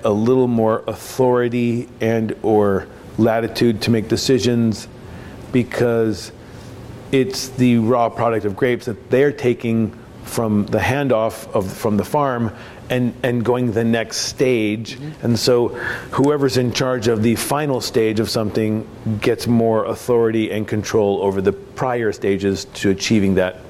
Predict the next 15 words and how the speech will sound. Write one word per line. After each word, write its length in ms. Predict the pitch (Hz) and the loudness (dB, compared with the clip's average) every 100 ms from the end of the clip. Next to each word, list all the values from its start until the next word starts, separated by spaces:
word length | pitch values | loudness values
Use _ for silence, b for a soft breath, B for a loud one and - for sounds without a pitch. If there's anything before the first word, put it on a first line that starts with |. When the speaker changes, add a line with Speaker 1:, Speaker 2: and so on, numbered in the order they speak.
| - | -4
Speaker 1:
result. 300 | 107 101 82 - - B B B B B | 0 0 0 -6 -16 B B B B B
And 200 | 127 120 - B | -2 -2 -4 B
since 320 | - 135 123 | -2 0 0
the 260 | - - 127 | -6 0 0
process 560 | 101 - 120 123 123 120 | 0 -4 -2 0 0 0
of 80 | |
winemaking 440 | 117 113 117 104 113 | 0 2 0 0 -2
is 120 | 107 | -2
somewhat 320 | - 120 117 | 0 0 0
mysterious, 560 | 110 - 120 110 110 120 | -4 0 2 4 2 0
especially 380 | - 117 117 117 | -4 -2 0 0
to 140 | - | 2
a 20 | |
lot 220 | 113 110 104 | 2 4 2
of 160 | 95 | -2